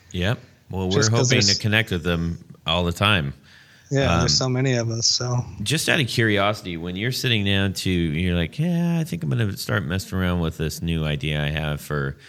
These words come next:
Speaker 1: you know, a wobble fuzz." I don't know. That's an
Speaker 2: Yeah.
Speaker 1: idea, by the way. You can take that and run with it. Um,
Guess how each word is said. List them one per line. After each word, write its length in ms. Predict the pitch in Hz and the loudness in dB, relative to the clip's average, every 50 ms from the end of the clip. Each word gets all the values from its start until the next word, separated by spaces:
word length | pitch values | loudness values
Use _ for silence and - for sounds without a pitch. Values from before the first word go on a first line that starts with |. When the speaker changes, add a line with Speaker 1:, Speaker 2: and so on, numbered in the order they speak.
| - - - - _ - | -20 -20 -20 -20 _ -6
Speaker 1:
you 140 | - 87 85 | -2 0 0
know, 120 | 82 78 | 0 0
a 140 | 62 73 82 | 0 0 -2
wobble 480 | 80 78 82 85 85 82 73 82 78 73 | 0 2 2 2 2 2 2 0 -2 -2
fuzz." 480 | - - 82 78 69 58 58 - - | -2 -2 0 0 0 0 -2 -6 -6
I 140 | - - 71 | -2 0 0
don't 160 | 69 67 65 | 0 0 -2
know. 160 | 62 60 62 - - - - - | -6 -6 -8 -10 -12 -14 -20 -18
That's 220 | - - - - - | -16 -16 -16 -14 -16
an 80 | - - - | -14 -6 -2
Speaker 2:
Yeah. 80 | 139 131 123 | -2 -2 -2
Speaker 1:
idea, 220 | - - - - - | -2 -8 -14 -14 -14
by 100 | - - - - | -14 -16 -16 -18
the 80 | - | -18
way. 140 | - - - - | -20 -20 -20 -18
You 40 | - | -20
can 120 | - - - - | -20 -20 -16 -16
take 180 | - - - - | -16 -16 -16 -18
that 140 | - - - | -20 -16 -16
and 80 | - - - | -16 -16 -14
run 200 | - - - - | -18 -18 -18 -16
with 140 | - - - | -18 -18 -16
it. 160 | - - - - - - - - - - - - - | -16 -18 -18 -18 -18 -16 -16 -16 -14 -10 -6 0 2
Um, 440 | 98 101 101 95 92 92 90 90 | 4 4 6 4 4 4 2 0